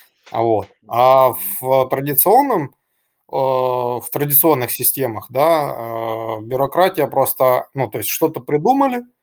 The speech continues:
какую-то там справку, э, какую-то проверку этой справки,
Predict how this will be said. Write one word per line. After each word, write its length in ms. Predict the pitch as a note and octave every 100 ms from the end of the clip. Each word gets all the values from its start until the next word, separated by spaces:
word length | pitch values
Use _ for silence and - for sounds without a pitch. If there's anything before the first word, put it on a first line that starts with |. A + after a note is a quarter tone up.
| _ _
какую-то 400 | B2+ B2+ D3+ C3+
там 200 | C3 B2+
справку, 720 | - - C3+ B2 - A#2+ G#2+ _ _ _ _
э, 260 | B2 A#2 A2+
какую-то 400 | B2 A#2 B2+ B2+
проверку 760 | - C3 B2+ B2+ B2+ - A#2+ A2
этой 240 | G#2+ A2
справки, 800 | - B2 B2 A2+ - G#2+ G2+